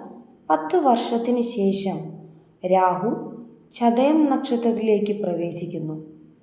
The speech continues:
രാഹുവിനെ പൊതുവെ ദോഷഫലങ്ങൾ വർദ്ധിപ്പിക്കുന്ന ഗ്രഹമായാണ് കണക്കാക്കുന്നത്. അതുകൊണ്ട് തന്നെ വളരെയധികം ശ്രദ്ധിക്കേണ്ടതായി വരും. രാഹുവിൻ്റെ സ്വന്തം നക്ഷത്രമാണ് ചതയം.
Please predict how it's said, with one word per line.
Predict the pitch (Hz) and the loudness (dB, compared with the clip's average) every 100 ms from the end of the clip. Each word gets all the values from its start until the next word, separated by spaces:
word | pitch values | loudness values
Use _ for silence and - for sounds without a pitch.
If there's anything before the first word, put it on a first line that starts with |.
| _ _ _ _ _ | _ _ _ _ _
രാഹുവിനെ | 196 196 196 196 202 202 202 | 4 6 6 2 4 4 4
പൊതുവെ | 202 196 196 214 247 - - - - - - | 2 6 6 6 2 0 -8 -12 -16 -20 -4
ദോഷഫലങ്ങൾ | 208 269 294 294 330 311 285 285 277 240 | 6 8 8 6 0 0 0 0 -2 0
വർദ്ധിപ്പിക്കുന്ന | 220 214 233 262 254 233 220 190 175 - - - - - 190 | 0 0 -2 -2 0 0 0 0 -2 -6 -12 -18 -20 -18 -4
ഗ്രഹമായാണ് | 208 208 208 240 262 254 202 175 170 | 2 4 4 2 4 4 4 2 -2
കണക്കാക്കുന്നത്. | 165 170 170 180 180 180 185 190 190 285 - - - - - _ _ - | -4 -4 -4 -4 -4 -2 0 0 -2 -4 -6 -14 -18 -20 -20 _ _ -4
അതുകൊണ്ട് | 254 277 294 285 285 | 0 4 4 6 6
തന്നെ | 240 226 214 196 - - - - - | 6 4 2 0 -4 -12 -16 -20 -4
വളരെയധികം | 190 196 196 196 190 190 196 214 320 - - - - - - _ - | 4 6 8 6 6 4 2 2 -2 -6 -12 -16 -20 -20 -20 _ -18
ശ്രദ്ധിക്കേണ്ടതായി | - 247 240 240 240 240 220 208 190 180 | -2 0 2 2 4 6 6 6 4 4
വരും. | 175 170 277 - - - - - _ _ _ _ _ | 2 0 0 -2 -8 -14 -18 -20 _ _ _ _ _
രാഹുവിൻ്റെ | 277 285 294 320 330 330 320 | 4 6 6 4 4 4 2
സ്വന്തം | 302 - 277 285 311 302 | 0 -2 -2 0 0 2
നക്ഷത്രമാണ് | 254 - 208 202 208 196 175 165 | 2 0 -4 -2 0 0 -2 -4
ചതയം. | 160 160 160 151 | -4 -4 -2 -4